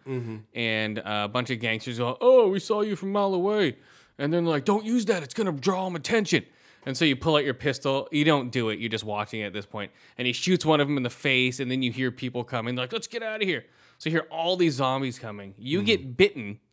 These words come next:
Speaker 2: You know, you get bitten right in the beginning,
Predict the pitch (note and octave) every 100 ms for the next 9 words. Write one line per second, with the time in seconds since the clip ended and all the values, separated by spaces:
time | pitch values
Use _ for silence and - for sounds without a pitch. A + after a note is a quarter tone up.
0 | _ _ _ _ _ _ - A#2+ A2+ A2+
1 | C#3+ F#3+ F3 C3 F3 F#3 D3+ C#3 - C3
2 | C3 D#3 D3 C#3+ C3 B2 A#2 A#2 A2